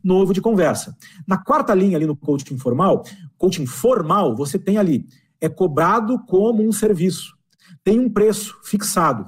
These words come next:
é um processo com início, meio e fim. O coaching formal é um serviço, e há um valor, há um preço. E é claro que é muito comum os coaches iniciantes fazerem sessões pro bonos para,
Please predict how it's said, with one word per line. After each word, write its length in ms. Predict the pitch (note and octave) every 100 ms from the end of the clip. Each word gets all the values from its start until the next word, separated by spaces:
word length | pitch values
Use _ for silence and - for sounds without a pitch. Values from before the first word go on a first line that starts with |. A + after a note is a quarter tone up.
| -
é 60 | -
um 80 | F3
processo 580 | F#3 D#3+ - E3 F3 G3
com 180 | F#3 E3+
início, 340 | C#3+ D#3 E3
meio 140 | D3+
e 40 | E3+
fim. 280 | - A2 - - _ _ _ _ - A3 F3+ -
O 80 |
coaching 640 | F#3+ - A3+ C4+ B3+ F#3+ D#3+
formal 640 | - D#3+ C3+ D#3 G#3 F#3
é 40 | G3
um 80 |
serviço, 640 | G3+ A#3 G#3 G#3 G#3 - A2+ - - - D#3+
e 160 | D#3 E3+
há 80 | F#3
um 120 | A3+
valor, 420 | G#3 A3+ F#3+ G#3+
há 20 |
um 80 | F#3+
preço. 480 | F#3+ F#3 G#3 - - - - D3
E 100 | D#3
é 160 | G#3 C3 - -
claro 280 | F#3+ A#3+
que 560 | A3+ A3 G3+ D#3+ B2+ A#2 -
é 80 | -
muito 240 | C#3 G3 G3
comum 460 | F3+ F3+ A3 D#3 - -
os 200 | - C3+
coaches 480 | - - G3 F#3+ E3+
iniciantes 800 | F3+ E3+ - G3+ G3 D#3 A2+ -
fazerem 340 | - C#3+ G3
sessões 480 | G3 F#3 D3+ F#3 G3
pro 180 | - F#3
bonos 460 | C#3 F#3 G3+ E3 D3
para, 420 | E3+ F#3+ F#3+